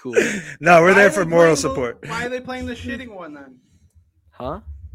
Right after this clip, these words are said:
Speaker 3: If they play it every day, why don't they play the higher one?
Speaker 1: 'Cause, like, they are taking, like, their partner isn't good, but it's best shot, so, like,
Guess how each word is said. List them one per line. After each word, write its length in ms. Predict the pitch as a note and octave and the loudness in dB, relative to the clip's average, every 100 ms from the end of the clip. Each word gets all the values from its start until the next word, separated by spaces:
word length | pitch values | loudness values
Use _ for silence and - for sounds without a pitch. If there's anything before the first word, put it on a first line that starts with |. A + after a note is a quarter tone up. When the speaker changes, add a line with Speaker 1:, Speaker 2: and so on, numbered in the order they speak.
| - | -16
Speaker 3:
If 80 | - | -12
they 120 | G3+ | -12
play 160 | A3+ A#3 | -10 -8
it 80 | |
every 200 | G#3 A3 | -8 -10
day, 160 | G#3+ A3+ | -10 -10
why 160 | G#3 G#3 | -10 -12
don't 120 | G#3 | -14
they 100 | G#3+ | -16
play 160 | G#3+ G#3 | -14 -12
the 340 | G3 F#3+ F#3 - - - - - - _ _ _ _ _ | -10 -10 -12 -18 -20 -20 -20 -20 -20 _ _ _ _ _
higher 340 | - F#3 F#3 | -12 -10 -10
one? 220 | D3 C3 B3+ _ _ _ _ _ | -16 -20 _ _ _ _ _ _
Speaker 1:
'Cause, 200 | - C3+ | -12 -8
like, 220 | C#3 C3+ - | -8 -8 -14
they 120 | B2+ C3 | -8 -4
are 180 | B2+ B2+ | -4 -6
taking, 360 | - A2+ A2+ | -12 -14 -12
like, 140 | G#2+ G#2 | -14 -10
their 160 | B2 | -10
partner 440 | - A#2+ A2+ G#2+ A2+ | -8 -6 -6 -6 -10
isn't 460 | A2 A#2 B2 G2+ _ _ A#2+ | -10 -10 -14 -16 _ _ -10
good, 380 | C3+ C3 C3 B2+ | -6 -6 -8 -10
but 200 | - G#2 _ | -8 -8 _
it's 240 | - G#2 - | -14 -14 -12
best 220 | - G2 | -12 -12
shot, 300 | - - - | -12 -12 -14
so, 100 | - | -14
like, 260 | G2+ G2+ G2+ | -14 -14 -18